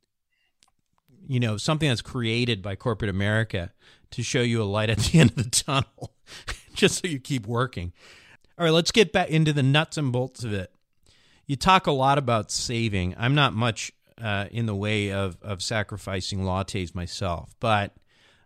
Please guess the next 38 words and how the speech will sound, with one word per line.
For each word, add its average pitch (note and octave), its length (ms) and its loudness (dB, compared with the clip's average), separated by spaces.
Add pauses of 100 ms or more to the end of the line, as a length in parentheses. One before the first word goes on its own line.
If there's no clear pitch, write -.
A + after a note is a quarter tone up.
um, G2+ 420 -2
I G#2+ 60 -2
do B2 160 -2
drive A2+ 340 0
the G#2+ 80 -6
same A2 260 -4
Prius G#2+ 520 -4
I G2 140 -4
had G2+ 220 -4
when F#2+ 120 -2
I F#2+ 100 -2
finished G2 320 -8
residency, A2+ 880 -4 (360)
becau-, A2 400 -8
even G#2+ 280 0
though G2 180 2
I, G2 180 -2
I'd G2 160 -8
rather A2+ 380 0
drive G2+ 480 -2
a, G2 200 -2
a G2+ 140 -8
fancy G#2 460 -4
car, G2+ 240 -4
but F#2+ 120 -4
every G2 200 -4
time G2+ 500 0
I'm G#2 160 -2
more G2 360 0 (100)
interested G#2+ 600 -2
in, F#2 320 -4
in G2+ 200 -2
buying G2 520 -2 (480)
more G2+ 200 -2
real A#2 220 0
estate G#2 420 -2
or F2 120 -4
buying F#2 640 -2